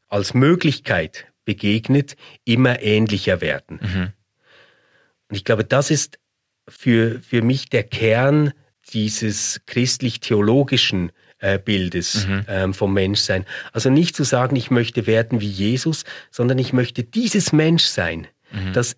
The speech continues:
Speaker 1: in Jesus Christus auftritt, nämlich, dass
Speaker 2: Ja.
Speaker 1: wir uns vergeben können, dass wir hoffen können, dass wir
Speaker 2: Ja.
Speaker 1: glauben können, dass wir uns über das hinaus lieben können, was einer verdient.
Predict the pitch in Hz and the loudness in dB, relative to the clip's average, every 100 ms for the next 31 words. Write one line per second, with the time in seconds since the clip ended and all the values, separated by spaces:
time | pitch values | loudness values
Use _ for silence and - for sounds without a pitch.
0 | _ 147 165 160 135 143 143 127 - - | _ 2 4 4 4 2 0 -4 -4 -2
1 | 131 - 117 - 113 131 135 - 98 - | -2 -2 -6 -4 0 0 -2 -6 -8 -8
2 | - _ 110 117 - 117 113 104 117 - | -20 _ -2 -2 0 0 2 2 0 -2
3 | 113 139 147 147 - 101 98 104 117 123 | -2 2 2 2 0 -2 -2 -2 -2 2
4 | 147 - 131 113 98 90 92 101 107 98 | 0 0 -2 0 -2 -2 -4 -2 -2 0
5 | 131 147 151 131 101 90 - - - - | 2 2 2 -2 -2 -4 -6 -14 -10 -4
6 | 113 - 123 123 123 131 - 180 180 170 | -4 0 0 2 2 2 2 0 2 2
7 | 143 147 - 143 135 135 131 147 151 156 | 2 0 2 2 4 2 0 0 2 0
8 | - 131 127 127 120 117 117 120 131 - | 2 2 4 2 0 -2 0 2 0 0
9 | 110 135 123 85 - | -4 -2 -2 -4 -8